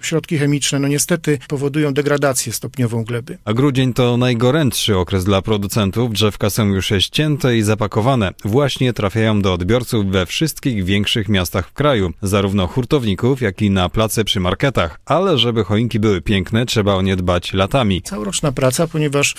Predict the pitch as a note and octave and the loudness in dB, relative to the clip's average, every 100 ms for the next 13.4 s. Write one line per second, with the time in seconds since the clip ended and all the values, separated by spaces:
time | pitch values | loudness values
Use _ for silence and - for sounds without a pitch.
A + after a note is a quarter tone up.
0 | - D3+ F3 D#3+ B2+ D3+ D3 B2 D#3 B2+ | -2 0 2 2 2 2 2 2 4 4
1 | C3 D3 - C3 B2 D3+ - - C3+ D3 | 2 0 2 0 0 -2 -4 -8 -4 -2
2 | D#3 C#3+ D3+ - D3+ D#3 C3+ C3 - C3 | 0 0 0 -2 2 4 4 2 -2 0
3 | C#3 - C#3+ - C3 A#2+ D#3 D#3+ - D3 | 0 0 0 2 2 2 0 -2 0 2
4 | C#3+ C3 D#3 C#3 C3+ C3+ C3 B2+ C3+ D3 | 2 2 2 4 4 2 0 0 2 4
5 | C3 B2 C3+ C3 C3 B2+ C3+ C3+ C#3+ - | 4 2 0 0 0 0 0 0 0 0
6 | C3 C#3+ B2+ A#2+ C3+ B2+ B2+ B2+ C#3 B2+ | 0 2 2 2 2 -2 -6 -4 -2 -2
7 | C3+ C#3 C#3 C#3 - C#3+ C#3 C3+ C3 B2+ | -2 -2 0 0 0 0 2 2 2 2
8 | D3 D3+ C3 A#2+ - - - D#3 - C3 | 4 4 4 2 -2 -2 0 0 2 0
9 | A#2+ C3 B2+ B2+ C#3 - - - C3 C#3 | 0 -2 0 0 0 -2 -6 -4 -2 0
10 | - C3+ - B2 D3+ - C#3+ D#3 - A#2+ | 0 0 0 0 0 0 0 0 2 2
11 | C3+ - E3+ D#3 C3+ A#2 B2+ C3 C#3+ - | 2 2 2 4 2 0 -4 -4 -2 -2
12 | C#3 D#3 - C3+ D3 C#3 C#3+ C#3 B2+ D#3+ | -4 -4 -4 0 0 0 0 0 -4 0
13 | D3+ C3 - | 2 0 -2